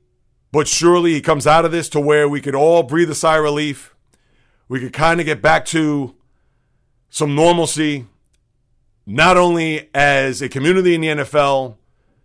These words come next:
as just a society. And I understand this may not be on everybody's radar. I get that, but considering this is a sports show, it has to be brought up.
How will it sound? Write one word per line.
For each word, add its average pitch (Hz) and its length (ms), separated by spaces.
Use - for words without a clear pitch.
as 131 840
just 170 200
a 139 60
society. 123 640
And 143 140
I 165 80
understand 180 460
this 143 140
may 170 180
not 156 180
be 160 80
on 139 160
everybody's 175 420
radar. 180 560
I 131 100
get 160 260
that, 185 320
but 131 120
considering 160 440
this 143 120
is 123 60
a 123 60
sports 156 300
show, 165 200
it 135 80
has 143 140
to 123 60
be 123 80
brought 120 240
up. 180 240